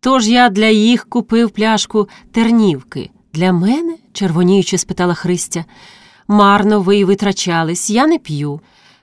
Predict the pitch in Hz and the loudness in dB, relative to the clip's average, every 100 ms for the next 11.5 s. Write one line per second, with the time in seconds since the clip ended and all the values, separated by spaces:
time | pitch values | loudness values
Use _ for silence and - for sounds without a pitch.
0 | - 226 214 190 208 226 262 254 220 196 | -2 2 4 4 4 2 2 2 0 -4
1 | - 170 139 143 - 147 135 - - 381 | -6 -6 -6 -10 -12 -12 -14 -18 -4 -2
2 | 381 - 359 160 190 208 - - 156 - | 0 2 2 4 0 0 -4 -8 -8 -10
3 | _ 190 185 - 190 175 - 180 185 - | _ -2 -2 -2 -2 -2 -4 -6 -8 -4
4 | 175 165 160 185 - 175 143 131 - _ | -4 -2 -2 -4 -4 -4 -4 -10 -16 _
5 | _ - - - _ - 320 - 269 262 | _ -20 -20 -20 _ -4 -2 0 2 2
6 | 254 196 _ _ _ _ - - - 262 | 2 -4 _ _ _ _ -10 -6 -2 0
7 | 214 185 165 156 - 190 156 143 143 - | 0 -2 -4 -4 -4 -4 -4 -6 -10 -10
8 | 151 135 135 _ 233 311 190 160 131 170 | -10 -12 -12 _ -2 0 0 -2 -2 -4
9 | 156 151 151 - - - 294 190 175 - | -4 -4 -8 -12 -4 2 4 2 0 -2
10 | 165 175 170 180 180 - - 139 202 156 | -2 -2 0 0 0 -4 -10 -2 0 0
11 | 151 151 143 135 | -2 -8 -10 -12